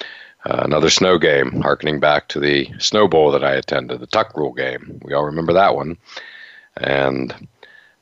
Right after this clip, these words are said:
I don't often root for snow, but I gotta say, I, I, I'm rooting for snow, uh, this Sunday as they host the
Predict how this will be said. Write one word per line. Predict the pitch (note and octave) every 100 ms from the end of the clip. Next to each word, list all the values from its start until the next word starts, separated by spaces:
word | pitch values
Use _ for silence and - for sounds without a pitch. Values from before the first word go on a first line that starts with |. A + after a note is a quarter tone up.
| -
I |
don't | - F2
often | F#2+ F#2 F#2+ F#2
root | F#2+ -
for | F2+
snow, | - F2+ F2+
but | F2 C#2+
I | C#2
gotta | D2
say, | D2 - D#2 D2+
I, | C#2+
I, | C#2 - C2 A1+
I'm | C2+
rooting | F2+ G2+
for | - F#2+
snow, | - G#2 F#2+ F#2 E2+ - _ - - - - _ _
uh, | D2 D2+ D2+ D#2 D2+
this | D2 F2+
Sunday | - F#2 F2+ F2+ F2+ E2
as | D2
they | D2 C#2+
host | D#2 - -
the | D2 C#2